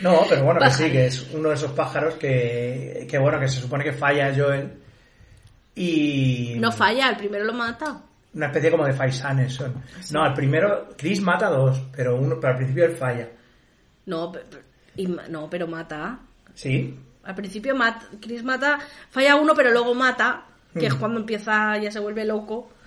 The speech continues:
Speaker 2: porque le gusta matar.
Speaker 1: <laughs> Sí, sí.
Speaker 2: Entonces se vuelve loco absolutamente.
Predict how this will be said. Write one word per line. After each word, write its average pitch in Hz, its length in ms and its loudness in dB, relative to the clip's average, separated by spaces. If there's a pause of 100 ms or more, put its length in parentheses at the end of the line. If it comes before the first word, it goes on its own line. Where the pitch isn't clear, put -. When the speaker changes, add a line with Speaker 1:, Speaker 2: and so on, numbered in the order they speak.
(420)
Speaker 2:
porque 185 500 0
le 175 140 2
gusta 180 320 -4
matar. 170 520 -2
Speaker 1:
<laughs> - 100 -10
Sí, - 280 -8
sí. 226 100 -8 (580)
Speaker 2:
Entonces 220 220 -4
se 226 80 -2
vuelve 220 260 2
loco 226 200 0
absolutamente. 226 920 -4